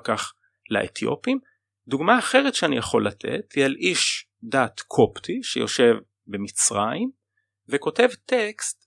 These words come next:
שהוא בעצם מה, במה טועים הנוצרים האלה, במה טועים הנוצרים האלה, במה טועים הנוצרים האלה, במה טועים הנוצרים האלה, ממש סדרה. אז הארמנים טועים בזה, המרונים טועים בזה, האתיופים טועים בזה, אוקיי, ה-, הזווית היא קופטית, הקופטים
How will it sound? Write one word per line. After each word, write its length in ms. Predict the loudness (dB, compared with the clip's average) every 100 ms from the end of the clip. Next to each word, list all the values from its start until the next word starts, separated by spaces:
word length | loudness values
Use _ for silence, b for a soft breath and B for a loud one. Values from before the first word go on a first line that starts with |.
| -10
שהוא 520 | 0 4 6 4 2
בעצם 760 | -4 -4 0 0 2 2 2 0 -6 _ _ _ _
מה, 340 | 0 6 8 8 6
במה 260 | 6 6
טועים 420 | 4 2 4 4
הנוצרים 440 | 4 2 2 0 0
האלה, 300 | -2 -4 -8 _
במה 360 | -6 -2 4 4
טועים 300 | 6 4 6
הנוצרים 400 | 4 2 -2 -2
האלה, 300 | 0 0 -2 2
במה 240 | 4 6
טועים 260 | 4 2 2
הנוצרים 380 | 0 -2 -4 -2
האלה, 300 | 0 0 0
במה 240 | 2 2
טועים 280 | 2 0 2
הנוצרים 360 | 0 -2 -4 -2
האלה, 180 | 0
ממש 200 | 4 4
סדרה. 440 | 4 2 2 4 4
אז 120 | 8
הארמנים 480 | 8 8 4 4 2
טועים 260 | 2 2
בזה, 320 | 2 -2 -4 0
המרונים 520 | 2 4 2 2 -2
טועים 320 | 0 0 2
בזה, 400 | 0 2 4 4 2 _ _ _ -2
האתיופים 520 | -2 2 4 4 0
טועים 240 | -2 -2 -2
בזה, 340 | 2 4 4 0 _ _ -6
אוקיי, 280 | 2 6 6
ה-, 140 | 6 2 -6 _ -4
הזווית 400 | 0 4 4 0
היא 80 |
קופטית, 420 | 4 4 4 -6 0
הקופטים 360 | 2 2 0